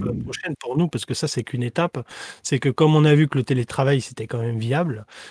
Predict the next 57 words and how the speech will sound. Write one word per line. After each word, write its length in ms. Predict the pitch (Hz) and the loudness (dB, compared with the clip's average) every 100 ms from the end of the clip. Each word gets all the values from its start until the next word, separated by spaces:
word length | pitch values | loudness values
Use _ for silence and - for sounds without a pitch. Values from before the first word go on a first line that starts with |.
| - | -10
qu'il 80 | - | -6
y 20 | |
a 40 | 117 | -2
des 160 | 127 | 0
gens 200 | 123 143 | 2 2
qui, 420 | 139 123 117 117 107 | 0 -4 -6 -6 -4
pour 100 | 131 | -4
leur 160 | 127 | -4
qualité 400 | - 127 117 139 | -2 -2 -2 -2
de 80 | 120 | -2
vie, 220 | 117 139 | 0 0
pour 200 | 143 143 | 0 4
l'écologie, 600 | 143 151 - 143 143 185 | 8 8 8 8 10 8
moi, 100 | 165 | 6
je 60 | 117 | 4
suis 100 | 131 | 2
énormément 360 | 127 131 131 127 | 2 2 0 0
pour 120 | 127 | -2
l'écologie, 560 | 120 123 117 113 151 - - - _ | -4 -4 -4 -4 -6 -8 -16 -20 _
c'est 180 | - 120 | -8 0
quand 100 | 135 | 2
même 160 | 135 | 2
intéressant. 580 | 135 - 131 127 - 180 | 0 0 0 0 0 2
Donc, 240 | 143 113 - | 2 -2 -6
à 140 | 135 131 | -4 2
terme, 320 | 156 175 147 | 4 6 4
ce 60 | |
qu'on 160 | - 131 | -2 -4
espère, 360 | 123 - 185 175 | -4 0 0 0
c'est, 400 | - 131 127 131 | -2 -2 -2 -4
c'est 200 | - 127 | -4 0
réouvrir 760 | 127 147 160 160 151 151 170 | 6 10 10 10 8 6 6
la, 140 | 143 135 | 4 2
l'accord 280 | 135 - 135 | 2 2 2
du 120 | 127 | 2
télétravail 640 | 127 120 - 127 160 156 | -2 -4 -4 0 2 2
et 40 | |
pouvoir 300 | 127 131 135 | 0 0 0
vraiment 320 | 123 135 147 156 | 2 2 4 6
négocier 500 | 143 123 120 - 170 | 4 2 -2 0 0
pour, 280 | 151 127 | 0 -2
euh, 100 | 120 117 - 160 - | -6 -10 -14 -12 -2
obtenir 480 | 151 - 151 156 | -2 2 6 6
des 140 | 151 135 | 6 6
jours 160 | 156 | 4
de 40 | - | 2
télétravail 520 | 156 139 - 139 139 | 2 2 2 0 0
possibles 640 | - 147 - - 180 147 123 | 0 -2 0 0 2 2 -2
pour 180 | 131 | -8
ceux 140 | - 139 | -6 -6
qui, 480 | - 120 110 123 - | -4 -8 -10 -18 -20
qui 200 | - 127 | -10 -4
en 100 | 127 | 0
ont 120 | 139 | 0
la 80 | 123 | 0
possibilité, 640 | 131 120 117 113 120 120 | -2 -6 -8 -10 -10 -12
quoi. 180 | - 104 | -14 -20